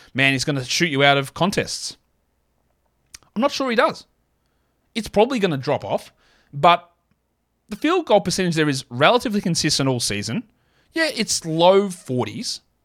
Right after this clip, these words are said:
forty-three, forty-four. That's not unrecoverable from. Not at all. And it's probably gonna be worse on more volume, but there's plenty of weeks there he's shot fifty plus percent. And it's one of those things, again, that I will really stress in a head-to-head league.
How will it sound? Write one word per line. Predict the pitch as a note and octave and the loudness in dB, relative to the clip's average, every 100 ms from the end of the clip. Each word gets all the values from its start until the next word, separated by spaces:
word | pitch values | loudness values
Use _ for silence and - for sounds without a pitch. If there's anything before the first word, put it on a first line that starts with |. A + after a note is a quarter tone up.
| _ | _
forty-three, | D3+ C#3+ A#2 G#2+ A2+ | 0 0 -2 -4 -2
forty-four. | A#3 A#2+ C#3+ - F#2+ G2 - _ _ _ _ _ _ _ | -2 0 0 -2 -6 -8 -12 _ _ _ _ _ _ _
That's | D#3+ B3+ - | -2 -2 0
not | D#4 A3+ - _ _ _ - | 0 0 -4 _ _ _ 0
unrecoverable | F3+ E3 - B2 C#3 D3+ C#3 | 2 2 0 0 2 2 0
from. | A#2+ F#2+ G#2 - _ _ _ _ _ | -6 -10 -12 -16 _ _ _ _ _
Not | C#3 F#3 | 0 2
at | A2 | 2
all. | D#3+ G#2+ - _ _ _ - | 0 -2 -8 _ _ _ -2
And | A3 | -2
it's | G#3+ | 0
probably | - C4+ A#3 | 2 2 4
gonna | F#3+ F3 | 2 4
be | C#3 | 2
worse | A#2 A#2 A2+ | 2 0 -2
on | A#2+ | -2
more | A2+ G#2 | -4 -6
volume, | F#2+ A#2+ D#3 | -6 -6 -2
but | D3+ D3 _ _ _ | -2 -4 _ _ _
there's | - - | -14 -6
plenty | - A3+ | 0 2
of | |
weeks | G3 D3+ | 4 2
there | D3 C#3 | 2 2
he's | B2+ | 2
shot | - A#2+ | -2 -2
fifty | B2 A#2+ | -4 -4
plus | B2 G#2+ | -4 -6
percent. | - - A#2+ G2+ _ _ _ _ _ _ | -6 -4 -4 -4 _ _ _ _ _ _
And | A#2 | -10
it's | E3 | -6
one | |
of | F#3+ | 0
those | E3+ | 0
things, | D3+ C3 | 0 -8
again, | G#2+ A#2 C3+ | -6 -4 -2
that | A2 | -4
I | |
will | A2+ A2 | -6 -4
really | D3+ C#3+ | -2 0
stress | - C3 A#2+ | -2 -2 -2
in | A2 | -4
a | A2 | -4
head-to-head | C3 C3 B2 | -4 -2 -4
league. | B2+ G2 - | -6 -10 -14